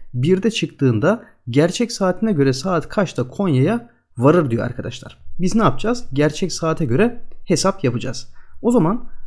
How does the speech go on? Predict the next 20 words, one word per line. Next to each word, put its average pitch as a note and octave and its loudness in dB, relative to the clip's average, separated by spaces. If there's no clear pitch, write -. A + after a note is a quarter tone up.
e, A#2 0
antika E3+ 0
saati C#3 -2
gerçek D#3+ 2
saate F#3 2
göre C3 2
arkadaşlar, C3 -2
e, B2 0
ne G3+ 4
yapalım? - 0
Bir G3 -4
kıyaslayacak E3+ -4
şekilde, D3+ -4
e, A#2+ 2
aynı D#3+ 8
birimden C#3+ 2
yazmaya C#3+ 4
çalışalım. B2+ -2
Nasıl A3+ 2
yani? C3 2